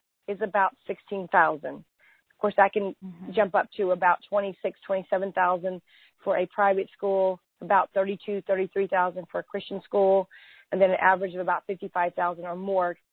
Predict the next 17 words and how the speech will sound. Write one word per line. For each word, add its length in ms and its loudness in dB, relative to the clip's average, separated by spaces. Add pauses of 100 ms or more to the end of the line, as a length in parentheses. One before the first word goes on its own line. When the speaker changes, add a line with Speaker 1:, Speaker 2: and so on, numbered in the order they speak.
Speaker 1:
for 160 2
an 80 -4
Ivy 300 0
League 240 -10
school. 340 -8 (340)
So 60 -8
this 120 -6
is 60 -14
what 60 -4
we're 40 -8
talking 200 4
about 120 0
when 60 -2
we're 60 -2
talking 220 -4
about 140 -4
cost. 420 2